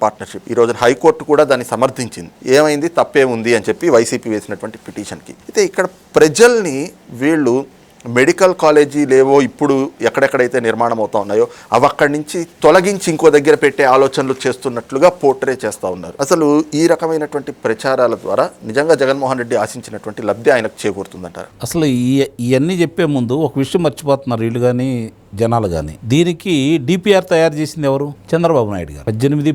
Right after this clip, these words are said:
Speaker 2: పంతొమ్మిదిలో ప్రతి చోట, పంతొమ్మిది చోట్ల ప్రతి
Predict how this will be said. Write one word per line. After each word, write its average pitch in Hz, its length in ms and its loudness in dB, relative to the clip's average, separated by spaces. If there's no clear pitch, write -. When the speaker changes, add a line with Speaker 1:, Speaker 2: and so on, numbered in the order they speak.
Speaker 2:
పంతొమ్మిదిలో 113 560 -2
ప్రతి 127 300 -2
చోట, 120 220 2
పంతొమ్మిది 110 400 -4
చోట్ల 120 400 -4
ప్రతి 113 260 -2